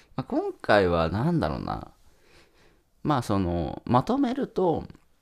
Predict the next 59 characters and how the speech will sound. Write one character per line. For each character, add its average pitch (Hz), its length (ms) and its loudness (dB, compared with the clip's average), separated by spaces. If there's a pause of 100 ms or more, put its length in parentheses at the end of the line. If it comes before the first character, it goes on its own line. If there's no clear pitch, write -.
(880)
な 143 160 2
ん 135 60 -2
か、 - 260 -6 (100)
あ - 160 -2
れ 208 140 4
は 339 180 4
ダ 302 180 4
メ 320 120 8
だ 294 100 4
け - 140 0
ど 90 120 2
こ - 160 -2
れ 110 100 2
は 131 180 4
い 135 140 2
い - 20 4
よ 82 180 4
で 80 180 -2
は 85 140 2
な 80 180 -2
く、 69 320 -4
そ - 180 -10
れ 185 120 2
と、 202 320 0
そ 165 160 -4
れ 202 120 -2
を 269 120 0
取 220 240 0
り 220 60 -2
入 - 80 2
れ、 - 60 -6
ス - 180 -6
ー 349 140 4
パ 127 200 4
ー - 40 4
の 92 120 0
ポ 104 240 0
イ 123 40 4
ン 135 80 0
ト 135 140 -2
と 139 100 -10
か 73 140 -6
ね、 64 140 -6
そ - 140 -8
う 143 40 -2
い - 20 0
う - 20 0
の 165 60 0
取 90 300 -2
り 98 60 2
入 120 60 4
れ 139 60 2
て 123 120 0
る 69 100 -4
ん 65 40 -4
だ - 60 -8
っ - 40 -14
た - 120 -12
ら、 53 180 -4